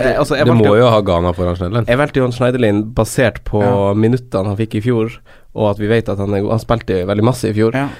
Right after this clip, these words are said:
Speaker 1: så han kommer til å spille i år også. Jeg tror ikke det er noen tvil om det, og, og i hvert fall når du sier at han
Speaker 3: Ja, jeg leste om på, på hjemmesiden til Everton.
Speaker 1: Ja.
Speaker 3: Eh, og
Speaker 2: Ja, jeg
Speaker 3: så
Speaker 2: ser jo
Speaker 3: koster
Speaker 2: for meg
Speaker 3: fire
Speaker 2: både Ghana og
Speaker 1: Sam-,
Speaker 2: Schneiderlin egentlig starter her, men
Speaker 1: Samme.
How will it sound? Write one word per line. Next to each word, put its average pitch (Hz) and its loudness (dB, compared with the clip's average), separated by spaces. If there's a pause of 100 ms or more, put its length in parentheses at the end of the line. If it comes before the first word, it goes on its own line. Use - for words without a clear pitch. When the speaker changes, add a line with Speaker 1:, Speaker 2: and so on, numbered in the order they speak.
Speaker 1:
så - 0
han 113 0
kommer 117 2
til 135 2
å 123 -4
spille 117 4
i 107 4
år 110 4
også. 127 2 (300)
Jeg - -10
tror 104 -6
ikke 107 -2
det 110 2
er 104 0
noen 95 -4
tvil 123 -2
om 104 -2
det, 117 -2 (100)
og, 113 -2 (160)
og 120 -6
i 104 -2
hvert 117 0
fall 127 0
når 113 0
du 107 -2
sier 110 -4
at 95 -8
han 104 -4 (320)
Speaker 3:
Ja, 151 0
jeg 160 0
leste 147 -4
om 135 -2
på, 135 -4
på 147 -4
hjemmesiden 110 -4
til 107 -8
Everton. 107 -12
Speaker 1:
Ja. 123 2 (840)
Speaker 3:
Eh, - -12
og - -10
Speaker 2:
Ja, 123 2
jeg 135 6
Speaker 3:
så - 0
Speaker 2:
ser 123 4
jo 135 2
Speaker 3:
koster 120 2
Speaker 2:
for 107 4
meg 107 2
Speaker 3:
fire 107 4
Speaker 2:
både 95 4
Ghana 87 4
og 85 0
Speaker 1:
Sam-, - 0
Speaker 2:
Schneiderlin 85 0
egentlig 87 -4
starter 87 -2
her, 110 0
men 113 0
Speaker 1:
Samme. 107 2